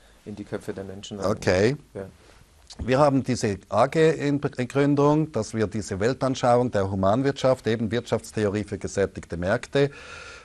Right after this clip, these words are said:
Speaker 2: äh, als Grundlage nehmen können, welche ermöglicht, dass wir das Geldsystem frei von Privatbanken und der Polit-, und die Politik wieder in die Hände eines ethischen Bürgers und seiner Unternehmer legen werden. Ja? Ich habe früher immer gesagt,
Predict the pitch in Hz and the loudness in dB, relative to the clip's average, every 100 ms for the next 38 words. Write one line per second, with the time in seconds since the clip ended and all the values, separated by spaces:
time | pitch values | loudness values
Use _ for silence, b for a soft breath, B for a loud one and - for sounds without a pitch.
0 | - - 120 123 127 - 113 - 120 123 | -6 0 4 6 6 4 0 0 -2 2
1 | 120 117 117 110 113 120 120 113 117 113 | 6 6 6 0 2 2 0 -2 -2 0
2 | 117 101 110 123 127 104 101 117 120 110 | 0 2 2 2 2 2 2 0 -4 -6
3 | 104 101 92 - 98 120 117 - 104 98 | -4 -2 -4 -2 -2 -2 -6 -6 -4 -4
4 | 92 95 127 - 101 - 98 98 113 - | -6 -2 -2 -2 -8 -6 -8 0 0 0
5 | - 120 127 127 110 104 - 87 101 90 | 0 0 0 -4 -4 -4 -4 -4 -4 -4
6 | 92 - 104 101 98 - 113 98 139 143 | -6 -6 -4 -4 -6 -2 -2 -2 -2 -2
7 | 135 127 123 110 113 98 98 107 123 107 | -2 -2 -2 -2 -2 -2 -2 -2 0 0
8 | 104 101 107 107 101 90 104 120 120 - | -2 -4 -6 -6 -8 -4 -2 -2 -4 -8
9 | 98 95 98 92 - B B B 113 123 | -6 -4 -2 -2 -4 B B B -4 -2
10 | 117 110 95 98 117 123 117 110 110 107 | -2 -2 -2 -2 0 0 0 2 0 0
11 | 107 87 76 76 73 85 117 B B B | -6 -6 -8 -10 -10 -8 -8 B B B
12 | B - 123 - 139 143 135 123 - 120 | B -4 -4 0 2 2 2 -2 2 2
13 | - | 0